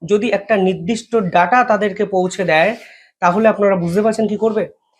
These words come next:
একটা মুর্শিদাবাদ দিয়ে তারা দিল্লির বিস্ফোরণে বিস্ফোরক পাঠিয়ে দিচ্ছে,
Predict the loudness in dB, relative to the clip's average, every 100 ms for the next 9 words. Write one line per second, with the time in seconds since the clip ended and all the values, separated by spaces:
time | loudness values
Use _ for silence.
0 | _ -4 -4 0 2 2 0 2 4 4
1 | 2 0 -2 -2 -2 -2 -2 -2 -4 -6
2 | -8 -6 -2 2 2 0 -6 _ -20 _
3 | -4 -4 -2 0 2 2 0 0 -4 -6